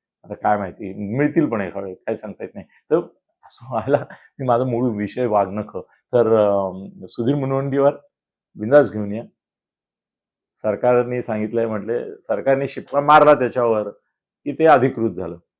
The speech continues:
काशावरही सरकारी शिक्का बसला ना, तुम्हाला मी सांगू गंमत, गमतीच सांगतोय ना मी आज. माझा एक मित्र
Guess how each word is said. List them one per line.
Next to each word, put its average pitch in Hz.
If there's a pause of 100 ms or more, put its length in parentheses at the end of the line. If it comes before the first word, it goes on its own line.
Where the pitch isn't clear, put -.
(1120)
काशावरही 160
सरकारी 160
शिक्का -
बसला 139
ना, 113
तुम्हाला 254
मी 262
सांगू 220
गंमत, 170 (600)
गमतीच 180
सांगतोय 127
ना 131
मी 131
आज. 127 (600)
माझा 160
एक 208
मित्र 156